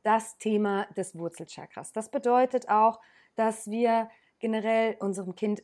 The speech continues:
immer Nähe geben und das Gefühl von Sicherheit geben. Kleine Kinder wollen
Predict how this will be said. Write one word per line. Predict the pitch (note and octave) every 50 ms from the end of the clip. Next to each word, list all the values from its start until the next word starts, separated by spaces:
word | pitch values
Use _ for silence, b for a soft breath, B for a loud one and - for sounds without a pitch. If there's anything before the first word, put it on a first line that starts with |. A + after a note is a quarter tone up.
| _ -
immer | G3+ G#3+ G#3+ G3+ G#3 - -
Nähe | F#3+ G3 G3 G3 G3+ G#3 G#3 G#3
geben | F3+ - F3 E3+ E3+ E3+ E3+ E3+
und | - - F3 F3 E3+ E3 - -
das | - F#3 - -
Gefühl | - F#3 - - G#3+
von | G3+ - G#3+ G3+
Sicherheit | G#3 G#3+ G#3+ G#3+ F3+ E3 C#3+ D#3+ - _
geben. | - - - - - - B B B B B B B
Kleine | - G3+ G3 A3 A3 G#3+
Kinder | - B3+ B3 C4 C4+ B3+ B3 A#3+ A#3+ A#3+ B B B B -
wollen | G3 A3 A3 A3+ A3+ A#3 A3+ A3+ A3+